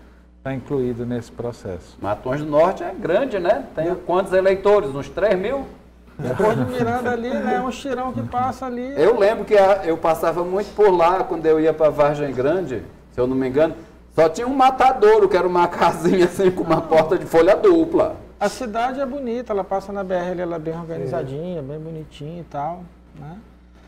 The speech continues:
Speaker 3: Mas assim, sabe, é, é imoral um negócio desse. A gente tem a Secretaria de Saúde atuante aí, sabe? Todos os dados possíveis, o governo federal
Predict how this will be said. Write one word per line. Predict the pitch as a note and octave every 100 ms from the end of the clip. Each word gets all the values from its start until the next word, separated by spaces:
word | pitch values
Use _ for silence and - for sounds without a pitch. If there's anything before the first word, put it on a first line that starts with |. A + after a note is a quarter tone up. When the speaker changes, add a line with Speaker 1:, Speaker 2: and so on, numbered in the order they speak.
| - _
Speaker 3:
Mas | G3 B3+ C#4+
assim, | D4 - A3 E3 F#3+ F#3
sabe, | C#4+ A#3+ F#3+ A3 A#3 - -
é, | D#4+ F4+ F4 D#4+
é |
imoral | E4+ E4 D#4+ A#3+ B3
um |
negócio | B3 A#3 A#3 A3+
desse. | G3+ F#3+ G3+ F3+
A |
gente | F3+ F3+
tem | G#3+
a | A3+
Secretaria | G3+ A3 G3+ G3
de | G3
Saúde | - F#3 F#3+ F3+
atuante | F3 G3 D#3+ D#3 F3 F3 E3
aí, | D3 C#3+ D#3+ D#3+ C#3 -
sabe? | D#3 D3 - -
Todos | - G3 E3
os | F3
dados | D3+ D3 D3+ -
possíveis, | D3 - - D3+ C#3+
o | C#3+
governo | C#3 D3+ D#3+
federal | - D#3+ D3+ C3+ C#3+ C#3+